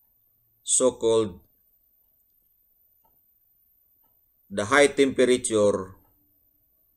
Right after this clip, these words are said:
fresh water and the low, low temperature fresh water. And here also, it is not shown here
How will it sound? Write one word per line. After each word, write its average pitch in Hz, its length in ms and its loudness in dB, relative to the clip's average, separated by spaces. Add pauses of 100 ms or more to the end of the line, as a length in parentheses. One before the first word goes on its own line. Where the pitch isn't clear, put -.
(1080)
fresh 120 300 2
water 95 600 -4 (1500)
and 104 300 -4
the 98 280 -4 (200)
low, 101 320 -8 (180)
low 107 200 -4
temperature 95 680 -8
fresh - 240 -12
water. 82 400 -14 (1700)
And 107 120 -10
here 147 200 6
also, 131 580 4 (580)
it - 200 -16
is 101 100 -8
not 107 160 -8
shown 135 300 0
here 117 400 -2